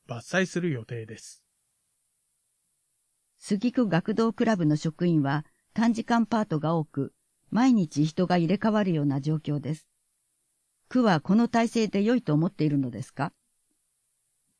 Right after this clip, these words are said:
Speaker 1: 日々情報共有を行って運営に取り組んでいます。この体制がすべていいというわけではなく、児童青少年課で確認しながら適宜アドバイスを行っていきます。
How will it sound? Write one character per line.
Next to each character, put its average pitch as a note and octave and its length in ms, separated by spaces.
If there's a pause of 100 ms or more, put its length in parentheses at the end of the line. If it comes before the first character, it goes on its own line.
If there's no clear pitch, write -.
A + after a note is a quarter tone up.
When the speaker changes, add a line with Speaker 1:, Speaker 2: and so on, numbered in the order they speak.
(140)
Speaker 1:
日 F#3 180
々 D#3+ 200
情 D3+ 240
報 A3+ 220
共 A3 260
有 F3+ 180
を B2+ 180
行 F3 80
っ F3+ 160
て E3+ 260
運 D3 260
営 D#3+ 120
に D#3 120
取 D3 200
り - 20
組 D#3 160
ん C3+ 40
で C#3+ 100
い B2 80
ま G2 100
す。 - 240 (760)
こ F3 140
の A3+ 100
体 G3+ 200
制 F#3+ 220
が F3 120
す - 160
べ A3+ 100
て F3 140
い G3 160
い G3+ 60
と F3 120
い F3 120
う F3 40
わ F3+ 120
け F3+ 100
で D#3 100
は C#3 120
な D3 120
く、 - 160 (500)
児 D3+ 160
童 G3+ 120
青 D#3+ 300
少 F#3 200
年 F3 200
課 E3+ 100
で D#3+ 140
確 B2+ 240
認 G3+ 180
し G3 140
な F#3 100
が D#3 100
ら D#3 180 (240)
適 F3 260
宜 D#3+ 260
ア B2+ 140
ド F3+ 100
バ D#3+ 140
イ C#3+ 40
ス - 140
を E3+ 140
行 C3+ 100
っ A2+ 140
て - 160
い A2+ 80
き - 100
ま G#2 140
す。 - 200